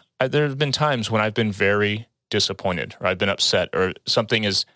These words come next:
not met my expectations or not aligned with what I felt like a story should be.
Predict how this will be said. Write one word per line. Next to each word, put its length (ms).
not 300
met 160
my 160
expectations 720
or 40
not 160
aligned 460
with 240
what 100
I 120
felt 220
like 120
a 60
story 240
should 180
be. 360